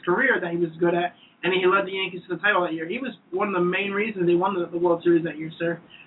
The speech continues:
Um, I think this guy is truly just, if this is true, has hit rock bottom, and I hope, uh, for the sake of the Yankees that they're able to get out of his contract. I know that we always rip the Yankees or whatever, but let me be unbiased for a second. I think that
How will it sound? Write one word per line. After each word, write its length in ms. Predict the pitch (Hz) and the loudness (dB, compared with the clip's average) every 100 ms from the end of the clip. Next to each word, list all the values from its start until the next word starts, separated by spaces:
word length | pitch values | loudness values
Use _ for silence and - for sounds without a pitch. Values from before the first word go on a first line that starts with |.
| _ - | _ -2
Um, 300 | 175 180 180 | 4 4 4
I 160 | 170 220 | 0 -2
think 200 | 247 226 | -2 -4
this 160 | 214 - | -6 -4
guy 220 | 202 196 | -2 0
is 60 | 175 - | -2 -6
truly 240 | 196 196 180 | -6 -6 -2
just, 200 | 170 - - | -4 -4 -4
if 140 | 202 | 0
this 220 | 240 226 | 2 2
is 100 | 208 175 | -2 -2
true, 280 | 220 180 165 _ _ _ | 2 4 2 _ _ _
has 80 | 180 170 | -6 -2
hit 100 | 226 | 2
rock 260 | 214 202 | 2 2
bottom, 340 | 170 196 196 175 | 2 2 2 0
and 100 | 175 | -4
I 100 | 185 | 0
hope, 240 | 220 - _ 185 | 0 -2 _ 0
uh, 220 | 175 175 - | 2 2 -4
for 80 | 180 | -10
the 100 | 175 | -8
sake 240 | 202 196 185 | -6 -6 -2
of 80 | 170 | 0
the 160 | 175 | 2
Yankees 380 | 196 202 175 165 | 0 0 -2 -2
that 80 | 165 | -2
they're 180 | 175 180 | -4 -2
able 240 | 190 180 - | -2 -4 -4
to 80 | 165 | -2
get 160 | 175 | -2
out 200 | - 175 | 0 0
of 40 | 180 | 0
his 140 | 170 | -2
contract. 480 | 175 185 - 170 156 - - - - | 0 -2 0 0 0 -6 -20 -8 0
I 100 | 202 | 4
know 140 | 233 | 4
that 80 | 233 | 4
we 80 | 208 | 4
always 240 | 208 170 | 2 2
rip 140 | 202 196 | -2 -4
the 180 | 196 196 | -8 -8
Yankees 240 | 185 180 | -8 -6
or 120 | 180 | -2
whatever, 340 | 180 180 175 170 | 0 0 -2 -2
but 80 | 170 | -4
let 120 | 175 | -6
me 100 | 185 | -6
be 100 | 190 | -4
unbiased 460 | 175 165 175 180 - | -2 0 0 0 -2
for 120 | 170 | -4
a 80 | 160 | -4
second. 260 | 160 160 170 | -10 -6 -6
I 80 | |
think 280 | 180 196 180 | -6 -8 -4
that 260 | 170 - | -4 -4